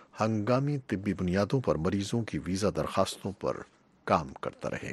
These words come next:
گا۔ پاکستان اور بھارت کی حکومتیں سکھوں کے روحانی پیشوا بابا گرو نانک دیو جی کے پانچ سو پچاسویں جنم دن کے موقع پر رواں ماہ کرتارپور راہداری کا افتتاح کر رہی ہیں۔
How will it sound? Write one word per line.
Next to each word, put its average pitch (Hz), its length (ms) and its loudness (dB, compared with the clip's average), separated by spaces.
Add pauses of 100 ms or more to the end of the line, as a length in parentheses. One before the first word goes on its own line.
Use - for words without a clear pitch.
گا۔ - 80 -6 (800)
پاکستان 131 600 4
اور 139 180 4
بھارت 110 380 2
کی 104 100 0
حکومتیں 117 640 -2 (220)
سکھوں - 460 -2
کے 113 120 2
روحانی 101 380 0
پیشوا 71 480 0 (540)
بابا 123 320 6
گرو 110 280 -2
نانک 107 560 0 (320)
دیو 101 300 4
جی 123 280 0
کے 62 260 0 (200)
پانچ 104 220 4
سو - 120 -4
پچاسویں 98 560 2
جنم 85 360 0
دن 113 160 0
کے - 100 -4
موقع 71 380 -2
پر - 100 4 (540)
رواں 127 300 8
ماہ 82 180 2
کرتارپور 101 600 2
راہداری 95 560 2
کا 69 240 0 (200)
افتتاح 92 500 -4 (160)
کر - 140 -6
رہی - 220 -8 (120)
ہیں۔ - 140 -10